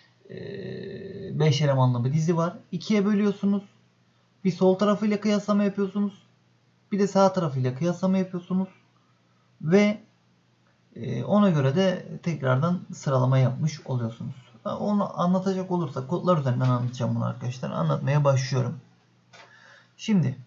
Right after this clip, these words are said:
benim beş elemanlı bir dizim var arkadaşlar. E, len dizi dedi, e, büyüktür birden.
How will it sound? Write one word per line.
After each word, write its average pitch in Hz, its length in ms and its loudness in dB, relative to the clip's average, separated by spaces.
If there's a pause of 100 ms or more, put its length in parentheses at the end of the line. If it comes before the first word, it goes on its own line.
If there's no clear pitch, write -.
(140)
benim 208 220 2
beş 214 180 4
elemanlı 165 440 6
bir 165 120 2
dizim 151 280 2
var 120 120 0
arkadaşlar. 120 560 -8 (840)
E, 143 100 -4 (600)
len 214 220 8
dizi 196 260 2
dedi, 151 340 -2 (240)
e, 135 80 -6 (840)
büyüktür 202 580 0 (400)
birden. 135 340 0